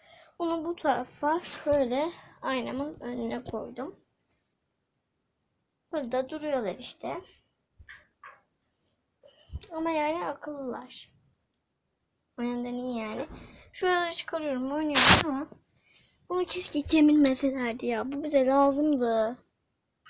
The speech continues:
Çift taraflı bandını yemişler. Bakın. Gagalamışlar. Bakın bakın.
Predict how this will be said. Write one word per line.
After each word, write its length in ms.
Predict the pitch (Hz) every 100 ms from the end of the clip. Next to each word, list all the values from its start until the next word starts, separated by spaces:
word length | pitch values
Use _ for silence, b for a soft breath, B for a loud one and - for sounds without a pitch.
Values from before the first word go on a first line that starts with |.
| - _ _ _ _ _
Çift 220 | - -
taraflı 400 | - 254 254 262
bandını 460 | 254 247 247 254 254
yemişler. 720 | 240 233 - - - - - _ _ _ _ _ _ - - _ _ -
Bakın. 320 | 254 269 294 _ _ _ _ _ _
Gagalamışlar. 920 | - 220 226 254 262 - - 269 - _ _ - - _ _ _ _ _ _ - _
Bakın 320 | 247 240 269
bakın. 260 | 254 262